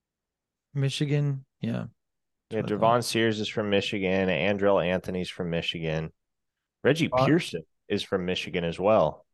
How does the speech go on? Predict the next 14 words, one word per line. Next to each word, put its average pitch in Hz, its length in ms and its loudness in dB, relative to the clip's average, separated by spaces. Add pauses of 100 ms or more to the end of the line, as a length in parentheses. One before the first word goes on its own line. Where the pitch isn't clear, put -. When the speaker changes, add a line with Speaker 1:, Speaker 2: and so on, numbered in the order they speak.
(140)
Speaker 2:
Um, 90 360 0
Speaker 1:
Yeah, 123 120 0
Bothroyd's 127 840 -2
from 127 260 -8
Connecticut. 120 840 -6
So, 123 440 -6 (1500)
uh, 120 440 4
yeah, 156 240 8
that, 143 180 8
I 143 140 4
guess 151 200 4
that's 135 200 -2
it. 151 240 4
But 139 260 4